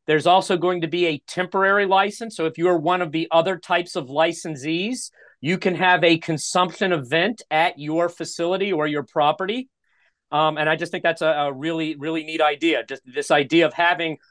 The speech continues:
you know, kind of temporary event consumption licenses, right? I just think that's brilliant. Um, I think especially here in New York City, you know, you were talking about the difference between the two.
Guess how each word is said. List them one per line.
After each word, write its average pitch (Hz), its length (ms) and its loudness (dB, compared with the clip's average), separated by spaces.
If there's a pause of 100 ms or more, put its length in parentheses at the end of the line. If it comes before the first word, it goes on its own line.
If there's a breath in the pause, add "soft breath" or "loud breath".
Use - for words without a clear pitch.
(100)
you 151 80 -4
know, 151 80 2
kind 156 240 0
of 135 100 -4
temporary 165 720 2
event 151 640 -4 (440)
consumption 160 580 -2
licenses, 101 640 -6
right? 123 200 6
I 120 80 4
just 143 140 0
think 139 140 0
that's 135 220 2
brilliant. 120 480 2 (160)
Um, 143 240 0
I 143 100 -2
think 160 200 -6
especially 202 560 0
here 185 180 2
in 170 100 -2
New 165 100 -4
York 170 280 0
City, 180 560 -4 (400 soft breath)
you 139 80 -12
know, 160 60 -2
you 151 160 -2
were 151 80 -2
talking 170 340 2
about 156 200 0
the 147 80 -6
difference 156 440 -8
between 147 320 -4
the 139 80 -4
two. 139 380 2